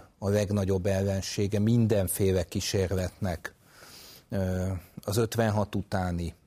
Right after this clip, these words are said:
teljes kihullás, az, hogy, hogy a magyar társadalom tulajdonképpen belement ebbe a kádári kompromisszumba.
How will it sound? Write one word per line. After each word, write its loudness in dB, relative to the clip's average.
teljes 2
kihullás, 2
az, 0
hogy, -2
hogy -2
a 4
magyar 4
társadalom 0
tulajdonképpen 0
belement 2
ebbe 0
a -4
kádári -2
kompromisszumba. 2